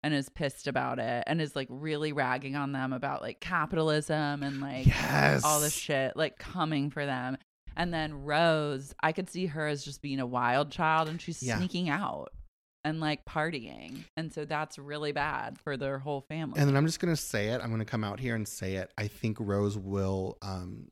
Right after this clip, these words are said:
Speaker 2: come out as trans.
Speaker 1: Okay, great.
Speaker 2: I think there needs to be, I
Speaker 1: Great.
Speaker 2: think, you know, they're making this series. It's twenty twenty-one. I think they are gonna include a trans storyline, and I think Charlotte's gonna have to deal with her child being trans.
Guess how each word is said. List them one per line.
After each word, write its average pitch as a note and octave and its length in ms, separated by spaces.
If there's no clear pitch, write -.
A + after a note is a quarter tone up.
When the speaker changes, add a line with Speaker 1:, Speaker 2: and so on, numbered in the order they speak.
Speaker 2:
come A2 160
out F#2+ 160
as F2+ 140
trans. F2+ 560
Speaker 1:
Okay, E3 420
great. C#3+ 320
Speaker 2:
I B2+ 80
think B2 240
there C3 100
needs A#2+ 280
to A#2 100
be, A#2 200
I - 20
Speaker 1:
Great. B2 240
Speaker 2:
think, B2+ 400
you B2 80
know, G2+ 240
they're A#2 100
making B2+ 380
this C3 120
series. A2 500
It's - 180
twenty A2+ 280
twenty-one. G2 720
I A2 80
think A#2 140
they A2+ 100
are G#2 180
gonna B2 160
include A#2+ 280
a G#2+ 40
trans G#2 360
storyline, F#2 680
and A2 80
I G#2+ 100
think G#2+ 340
Charlotte's A2+ 480
gonna G#2+ 160
have G#2 240
to A2 80
deal G2 480
with A#2 140
her B2+ 80
child A#2+ 340
being C3+ 200
trans. - 680